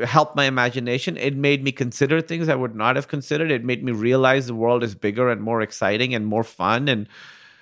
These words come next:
th-, th-, than, than, than, than I was seeing. It gave me hope. Watching movies, T V shows, reading books gave me hope, um, in a way that video games right now ge-, ne-,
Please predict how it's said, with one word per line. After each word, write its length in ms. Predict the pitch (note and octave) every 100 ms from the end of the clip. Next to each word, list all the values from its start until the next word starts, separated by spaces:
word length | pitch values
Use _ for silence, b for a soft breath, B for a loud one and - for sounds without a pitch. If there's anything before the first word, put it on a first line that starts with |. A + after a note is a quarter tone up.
| B -
th-, 180 | C#3 B2+
th-, 140 | C#3
than, 300 | B2+ D3 C3
than, 300 | C3+ A#2+ A#2+
than, 400 | A2+ A#2+ A#2 A2+ -
than 160 | C#3 B2 -
I 200 | G#2 B2
was 180 | D3 D3+
seeing. 440 | E3+ F#3 G3 F#3+
It 340 | - E3+ - C3+
gave 240 | F3 G3+ F#3
me 160 | F3
hope. 400 | C#3 D#3+ G3+ -
Watching 380 | C3 D3 E3+ D#3+
movies, 460 | D3 D3+ F#3 F#3 -
T 180 | - C#3+
V 160 | D3
shows, 480 | C#3+ C#3+ C3+ C#3 B2
reading 320 | B2 C#3 C#3
books 300 | A#2+ A#2+ -
gave 360 | A2 C3 B2+ B2
me 120 | A2+
hope, 360 | G#2 C#2+ - _ b b b b _ -
um, 400 | G#2 F#2+ F2 - -
in 140 | C3
a 80 | C#3
way 440 | C3 C3+ D#3 D3+ D3+
that 600 | B2+ A#2+ A#2 A#2 - - - _ _ A#2+
video 400 | G#2+ D3+ D3+ D#3
games 300 | C3+ B2 A2+
right 240 | A#2 -
now 500 | A#2+ A#2 A2 A2 F#2+ _ _
ge-, 220 | - B2+ - A2
ne-, 240 | A#2+ B2+